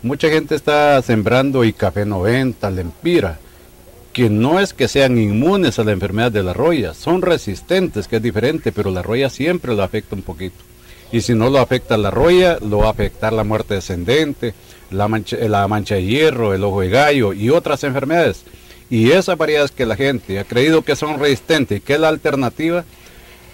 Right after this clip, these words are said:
tienen el defecto de que no dan la calidad en taza, el aroma, la fragancia, el cuerpo, la acidez, que el, el consumidor final está esperando el café que nosotros le mandemos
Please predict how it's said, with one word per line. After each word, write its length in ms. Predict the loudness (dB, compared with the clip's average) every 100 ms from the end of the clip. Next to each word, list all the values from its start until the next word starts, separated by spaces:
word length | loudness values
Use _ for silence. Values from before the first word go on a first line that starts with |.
| -20 -6
tienen 280 | 2 4 4
el 120 | 2
defecto 460 | 2 2 0 2 2
de 80 | 2
que 200 | 0 0
no 200 | 2 2
dan 380 | 0 0 0
la 100 | 0
calidad 800 | 0 0 0 0 2 4 4 2 -2
en 180 | -4 -4
taza, 460 | 0 0 2 -4 -8 -14 -6
el 160 | -2 0
aroma, 480 | 2 4 4 2
la 160 | 0 0
fragancia, 580 | -2 0 2 2 0 -2
el 120 | -2
cuerpo, 340 | 0 0 0
la 80 | -2
acidez, 460 | 0 2 2 0 -4 -20 -20 -8
que 160 | 2 4
el, 80 | 4
el 540 | 0 -2 -2 0 -2
consumidor 520 | -2 -2 0 0 0
final 440 | 0 0 0 0 -2 -6
está 240 | -4 -2
esperando 480 | -4 0 0 2 0
el 80 | -2
café 280 | -2 -4
que 100 | -2
nosotros 580 | -4 -4 -4 -4 -4 -4
le 140 | -4 -4
mandemos 460 | -2 -2 -2 -4